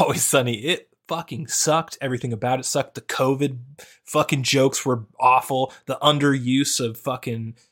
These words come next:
uh, Colm Meaney as fucking Charlie's dad. Like, they just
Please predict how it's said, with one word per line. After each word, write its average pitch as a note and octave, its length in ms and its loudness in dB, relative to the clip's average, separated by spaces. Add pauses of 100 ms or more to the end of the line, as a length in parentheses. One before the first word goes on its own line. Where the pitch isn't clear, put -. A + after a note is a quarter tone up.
(300)
uh, A2+ 560 -8 (260)
Colm C3+ 400 2
Meaney C3 580 0
as B2 220 0
fucking B2 380 -2
Charlie's B2 560 2
dad. B2 480 4 (260)
Like, B2 220 0
they C3 160 2
just A#2+ 200 -2